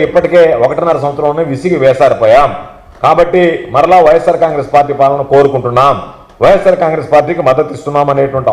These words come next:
ఆలోచనతో ఈరోజు వాళ్ళు వచ్చారు. తెలుగుదేశం పార్టీ ఉన్నప్పుడు, జగన్మోహన్ రెడ్డి గారు ముఖ్యమంత్రిగా ఉన్నప్పుడు తెలుగుదేశం పార్టీకి సంబంధించినటువంటి వాళ్ళు నాలుగు సంవత్సరాలు ఇళ్లలో నుంచి కూడా బయటకు రావడానికి భయపడ్డారు నాయకులు, కార్యకర్తలు, ఎక్కడా కనిపించలేదు. అటువంటిది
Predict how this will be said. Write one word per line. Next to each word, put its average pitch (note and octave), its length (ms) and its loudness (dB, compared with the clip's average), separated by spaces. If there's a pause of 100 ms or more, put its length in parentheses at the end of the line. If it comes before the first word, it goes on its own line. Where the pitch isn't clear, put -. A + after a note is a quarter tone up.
ఆలోచనతో C#3 440 2 (480)
ఈరోజు A2+ 220 2
వాళ్ళు G2 160 0
వచ్చారు. - 240 -4 (480)
తెలుగుదేశం C#3+ 500 0
పార్టీ C3+ 260 2 (100)
ఉన్నప్పుడు, B2+ 360 -4
జగన్మోహన్ C#3 380 0
రెడ్డి C3+ 140 0
గారు A2+ 160 0
ముఖ్యమంత్రిగా B2+ 520 -2
ఉన్నప్పుడు G2+ 320 -2 (600)
తెలుగుదేశం E3+ 500 2
పార్టీకి D#3+ 360 0
సంబంధించినటువంటి D3+ 720 -6
వాళ్ళు D3+ 140 2 (120)
నాలుగు C#3+ 340 2
సంవత్సరాలు D3+ 420 2 (160)
ఇళ్లలో E3+ 360 2
నుంచి E3 180 -6
కూడా D#3+ 180 2
బయటకు D3 280 0
రావడానికి C3+ 400 0
భయపడ్డారు B2 400 0
నాయకులు, A#2+ 360 -4
కార్యకర్తలు, F#2 460 -4 (140)
ఎక్కడా E3 420 0
కనిపించలేదు. C#3 500 -2 (460)
అటువంటిది C3+ 440 -2